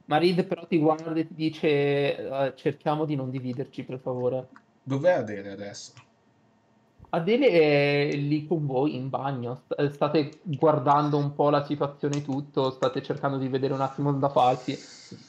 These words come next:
Speaker 1: eh, mentre i professori stanno pens-, i professori in generale, un po' tutti voi, stanno pensando cosa fare. Eh, anch'io sto pensando cosa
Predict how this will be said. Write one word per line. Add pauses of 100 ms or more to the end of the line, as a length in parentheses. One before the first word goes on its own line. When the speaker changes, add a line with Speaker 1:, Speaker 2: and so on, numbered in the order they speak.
(220)
Speaker 1:
eh,
mentre
i
professori
stanno (320)
pens-,
i
professori
in
generale,
un
po'
tutti
voi,
stanno
pensando
cosa
fare. (600)
Eh, (1080)
anch'io
sto
pensando
cosa